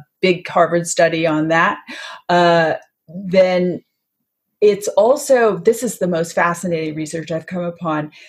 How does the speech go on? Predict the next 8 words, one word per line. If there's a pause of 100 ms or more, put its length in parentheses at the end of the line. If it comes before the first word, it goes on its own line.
(240)
One,
uh, (160)
they're,
they're
theorizing
that (380)
when
we